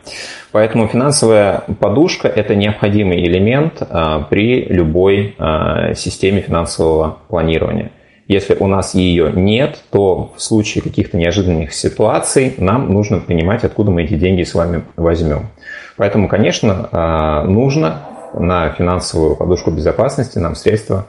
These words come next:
в обязательном порядке откладывать. Да, есть такой анекдот в тему.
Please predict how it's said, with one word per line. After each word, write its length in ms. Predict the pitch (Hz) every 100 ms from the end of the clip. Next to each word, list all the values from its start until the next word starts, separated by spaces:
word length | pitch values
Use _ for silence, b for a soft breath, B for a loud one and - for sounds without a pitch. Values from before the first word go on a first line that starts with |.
| b b
в 80 | 95
обязательном 500 | 80 78 87 85 76
порядке 380 | - 90 - 80
откладывать. 500 | - - 80 - 82
Да, 100 | 104
есть 220 | 101 -
такой 240 | 104 - 87
анекдот 360 | 90 87 82
в 40 | -
тему. 440 | 127 151 123 107